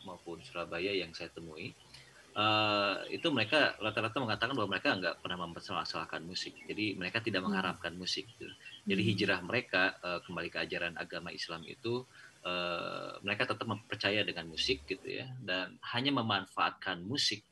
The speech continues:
Speaker 1: punk, metal dan sebagainya itu untuk kepentingan dakwah mereka gitu. Jadi daripada anak-anak muda menekan musik yang mereka anggap itu anti agama, jauh dari nilai agama, mereka memanfaatkan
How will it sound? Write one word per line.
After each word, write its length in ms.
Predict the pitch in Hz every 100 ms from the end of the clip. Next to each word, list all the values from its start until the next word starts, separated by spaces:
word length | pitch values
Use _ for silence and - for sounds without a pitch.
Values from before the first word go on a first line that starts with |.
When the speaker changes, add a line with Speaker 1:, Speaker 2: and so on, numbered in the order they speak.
| _
Speaker 1:
punk, 460 | 92 87 90 85 85
metal 400 | 80 90 87 85
dan 80 |
sebagainya 560 | 85 - 85 85 85 80
itu 240 | 82 - 127 - - - _ _ 120
untuk 400 | 110 117 127 -
kepentingan 400 | 92 - 104 85
dakwah 260 | 76 85 - 90
mereka 340 | 87 85 78 82
gitu. 160 | - - -
Jadi 200 | - 98 92 - _ _ _
daripada 540 | 90 87 - 85 87
anak-anak 260 | 87 87 87 92
muda 160 | 87
menekan 420 | 85 85 - 87 85
musik 400 | 85 - 85 -
yang 160 | 82 78 - -
mereka 260 | 90 90 87
anggap 300 | 85 85 -
itu 140 | -
anti 260 | 90 82 -
agama, 540 | 80 92 120 117 101
jauh 180 | 92 90
dari 220 | 87 85
nilai 320 | 85 85 82 67
agama, 480 | - 78 82 107 123 - - _
mereka 180 | - 107
memanfaatkan 640 | 90 85 82 80 78 82